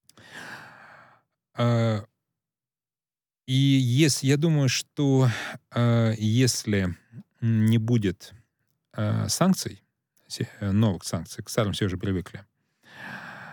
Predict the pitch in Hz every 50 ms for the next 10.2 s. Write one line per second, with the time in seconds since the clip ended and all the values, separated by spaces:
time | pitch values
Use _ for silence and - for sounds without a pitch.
0 | - _ _ - 110 - - 110 110 98 87 - - 98 92 - 95 95 104 139
1 | 160 156 127 107 - - 110 95 90 85 82 82 80 - _ _ - 107 107 110
2 | 110 107 104 - - - 117 113 120 120 117 110 101 95 92 90 - - _ _
3 | - - 120 123 117 123 123 110 98 95 92 90 98 117 113 - - - - -
4 | 110 107 110 107 101 98 - - _ _ - 110 107 107 104 101 101 101 98 98
5 | 98 95 95 92 90 90 _ _ _ - - _ _ _ _ _ - 104 107 117
6 | 117 110 117 123 110 95 92 85 - _ - - - - - - - - 113 120
7 | 113 - - 107 98 - - 113 104 98 95 92 90 90 95 98 - - 113 107
8 | 92 85 82 - - 98 104 107 110 104 95 90 95 98 104 101 95 92 98 98
9 | 95 87 87 87 - - 107 - - 104 92 90 - - 104 - 170 190 170 107
10 | 82 80 95